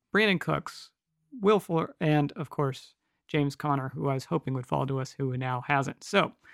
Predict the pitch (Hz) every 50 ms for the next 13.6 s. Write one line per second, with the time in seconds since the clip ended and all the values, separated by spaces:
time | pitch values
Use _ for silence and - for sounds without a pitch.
0 | - - - _ _ - 202 202 - 214 - - 202 190 180 - 180 165 160 -
1 | 170 160 151 151 147 147 147 156 - - 156 143 139 135 139 139 143 - - 151
2 | 135 - 147 139 131 127 - 147 - 156 151 151 151 156 165 180 160 175 175 170
3 | 170 - 165 170 175 190 165 135 - - _ _ _ _ _ 180 202 226 214 214
4 | 202 208 - - 196 185 175 165 165 165 170 160 - - - _ _ - - _
5 | _ _ - 160 160 151 139 135 - - _ 196 202 233 233 220 190 170 151 143
6 | 139 - - 151 135 135 139 131 - - 143 143 131 - _ _ - - - 240
7 | 269 294 294 247 247 226 185 147 139 131 131 131 - - - - _ _ _ _
8 | _ _ _ - 165 165 160 156 156 147 147 143 - _ _ _ _ _ _ _
9 | - - 175 165 165 160 156 151 151 - _ _ _ - - 180 156 143 135 131
10 | 131 - - - - 156 143 131 127 - - 170 131 - 170 185 202 196 185 170
11 | 170 156 143 147 156 143 117 - - 196 180 - - 175 151 139 139 135 - _
12 | _ _ _ _ _ - - 151 151 196 175 151 - 156 156 151 147 143 143 135
13 | 139 131 131 127 - 151 147 127 127 127 180 262